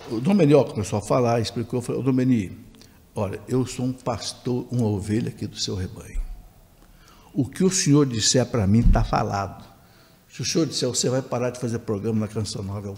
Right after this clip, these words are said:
paro. Se o senhor disser, o que o senhor disser primeiro, eu vou falar." Ele disse: "Não, professor, não vou dizer nada.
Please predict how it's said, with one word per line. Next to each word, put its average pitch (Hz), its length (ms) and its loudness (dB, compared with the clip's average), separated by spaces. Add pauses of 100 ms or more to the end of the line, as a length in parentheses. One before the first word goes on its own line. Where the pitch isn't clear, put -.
(100)
paro. 107 400 -6 (680)
Se - 60 -8
o 135 40 -4
senhor 147 220 4
disser, 139 800 4 (460)
o 269 120 -6
que - 80 -12
o - 20 -4
senhor 254 200 6
disser 233 180 4
primeiro, 226 240 6
eu - 40 8
vou 214 100 10
falar." 120 400 2 (420)
Ele - 100 -6
disse: 185 280 -4
"Não, 196 400 -6
professor, 151 520 -10
não 175 140 -4
vou 190 160 -6
dizer 165 220 -8
nada. 92 440 -8